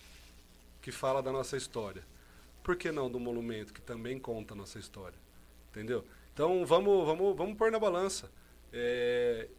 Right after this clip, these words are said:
e um, e um, um detalhe, um detalhezinho que é muito importante. É,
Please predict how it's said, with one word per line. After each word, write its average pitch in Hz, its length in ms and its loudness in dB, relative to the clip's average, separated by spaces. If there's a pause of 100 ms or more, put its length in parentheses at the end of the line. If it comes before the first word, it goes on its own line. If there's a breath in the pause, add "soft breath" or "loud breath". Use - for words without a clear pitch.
e 160 140 0
um, 202 260 0
e 175 80 0
um, 202 340 0
um 214 60 -2
detalhe, 147 480 8
um 131 60 2
detalhezinho 185 720 2
que 202 180 -2
é 180 140 0
muito 185 240 -6
importante. 113 600 -8 (640 loud breath)
É, 113 1120 0